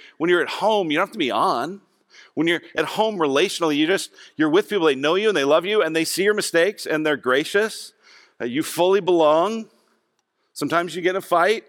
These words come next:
but you work through it 'cause you're okay, 'cause we're at home. Do you know what home feels like? Can you connect with this experience of home?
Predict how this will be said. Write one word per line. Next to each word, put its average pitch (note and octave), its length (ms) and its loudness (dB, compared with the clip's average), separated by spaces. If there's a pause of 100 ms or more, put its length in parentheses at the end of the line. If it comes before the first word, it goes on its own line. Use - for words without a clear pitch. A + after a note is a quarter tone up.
(720)
but C3 60 -8
you C3+ 80 -2
work F3 160 2
through D#3+ 320 2
it G#3 220 0
'cause D#3+ 220 -2
you're F3 140 2
okay, F3 420 0
'cause E3+ 200 -6
we're F3+ 260 0
at D#3 60 2
home. C#3+ 460 -2 (1500)
Do E3+ 80 -4
you - 20 0
know B3 60 2
what G#3 100 -4
home F3+ 160 -4
feels F#3 260 -4
like? E3 220 -10 (1500)
Can F#3+ 100 -4
you G#3 80 -2
connect E3+ 400 -4
with D3 120 -10
this - 260 -6 (440)
experience D#3+ 800 -2
of B2 100 -10
home? A#2+ 500 -8